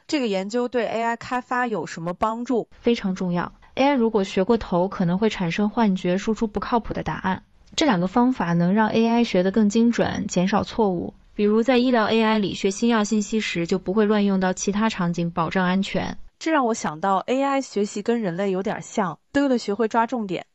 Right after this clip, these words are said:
Speaker 1: 这个研究还有什么更大的意义？
Speaker 2: 它让我们重新思考A I学习的本质。论文提到A I的启动效应跟人类大脑对新奇事物的记忆方式有点像，这启发我们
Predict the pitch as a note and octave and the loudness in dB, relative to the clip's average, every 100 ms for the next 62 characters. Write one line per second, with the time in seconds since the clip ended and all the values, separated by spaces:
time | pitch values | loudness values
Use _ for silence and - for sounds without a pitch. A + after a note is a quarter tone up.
0 | _ - A3 F3+ E3 F#3 F#3+ G3 F3+ F3 | _ -4 -2 -2 -4 -4 -4 -2 -2 -4
1 | E3 F#3 G3 G3+ F#3 F3 F#3+ F3+ D#3+ - | -8 -6 -2 0 0 -2 -8 -10 -10 -10
2 | _ _ - A3+ G#3+ E3+ E3+ - F#3 G3 | _ _ -2 0 2 0 -2 -2 -2 0
3 | A#3+ B3 - G3+ - - - G3 G3+ - | 0 0 -4 -6 -4 -4 0 2 0 -2
4 | F3 - F#3+ G3+ F3 - - - - - | -4 -2 -4 -4 -6 -6 -4 -2 -2 -10
5 | _ B3 B3 A3 A3+ G#3 G#3 G3 - A#3+ | _ 2 4 2 0 0 0 0 2 2
6 | B3 C4 A3 - - F#3 F#3 F#3+ F#3 F3 | 4 2 0 -2 -4 -2 0 2 2 2
7 | E3+ F3 G3 F3+ F3+ A3 G#3+ A3 G3+ F3 | 0 0 2 2 2 2 2 2 2 2
8 | E3+ G#3 G3+ - B3+ A#3 G#3 - G#3+ G#3 | 0 0 0 0 0 0 -2 2 2 2
9 | G3+ - A3+ A3 A#3+ B3 B3 A#3+ F#3 F#3 | 0 0 2 2 2 2 2 2 2 2
10 | G3+ F#3 - G3 - _ _ A#3 A3+ F#3+ | -2 -4 -4 -4 -4 _ _ -2 -2 -2
11 | G#3 G#3 F3 | 0 2 0